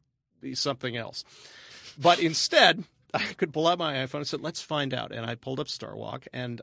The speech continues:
I gave it my location, and I pointed it at the sky, and I said, "Ah, that is Mars and Venus and Saturn." And Saturn's on top, and this one's here, and this one's there. And then we could zoom in on it, and we could explore what Saturn looks like. So here are the rings. How were they formed?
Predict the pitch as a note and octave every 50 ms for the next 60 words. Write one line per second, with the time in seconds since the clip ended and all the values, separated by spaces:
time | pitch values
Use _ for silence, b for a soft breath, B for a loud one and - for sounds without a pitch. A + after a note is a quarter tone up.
0 | _ _ - A#2+ A2+ A2+ A2 - - B2 A2+ - - B2 B2+ C3 C3 C3 B2+ -
1 | A#2 A2+ A2+ - - B2+ A#2+ A#2+ A#2 A#2 - - D#3+ F3+ F#3 F3 D#3 D3+ C#3+ C3+
2 | - B2+ - - - A#2+ A2+ A#2 B2+ D3+ - C#3 C#3+ D3 D3 D3 D3 C#3 C#3+ C#3+
3 | C3+ - C#3 C3+ - - - - - C#3+ A#2+ - b b b b b b b b
4 | - B2 C3+ C#3+ D3+ - D3 C#3 B2 C3 C3 C#3 D3 D#3 D#3 D#3 D#3 D#3 D#3 D#3+
5 | D#3 - - - A#2+ A#2 A2+ G#2+ G2 A2+ C#3+ D3 C#3+ C3+ C3+ C3+ - - - -
6 | A#2 G#2+ G#2 - - A2+ A2+ A2 G#2+ A2 G#2+ G#2 - A#2 A2+ G#2+ G2+ _ _ _
7 | _ _ _ _ _ - _ _ - - B2+ A#2+ A#2 B2 C3 D3+ E3 D3+ B2+ C#3+
8 | C3+ B2+ B2+ - - - A2+ A2 - - - B2+ B2 A2+ A2+ - - A2 A2+ -
9 | - C3 C#3+ D3 C#3+ C#3 C3 B B B B B B B - D3 F#3 G#3 G3+ F#3+
10 | - E3 B2+ G#2+ A#2 D3+ F3 E3+ E3+ G#3+ C4 A#3+ F3 C#3+ B2+ C3+ D3 - - C#3+
11 | C#3+ C#3+ C#3+ C#3+ - D3+ C3 - - - - - C#3+ C#3 C#3+ C#3 C#3 C#3 C#3 C3+
12 | - C3+ B2+ C#3 C#3 C3 - - - - - C#3 B2+ B2+ B2 C3 C3 C3 B2 D3
13 | C#3 E3 E3+ - - B2+ A2+ A2 - - - A#2+ A2 A2+ A2 - A2+ A2 G#2+ G#2+
14 | B2 C3 C3+ E3+ F#3+ D#3 B2 A2 - - - B2 B2 B2 B2 B2 B2 A#2+ A2+ -
15 | - B2+ A#2+ A2 G2 G2 -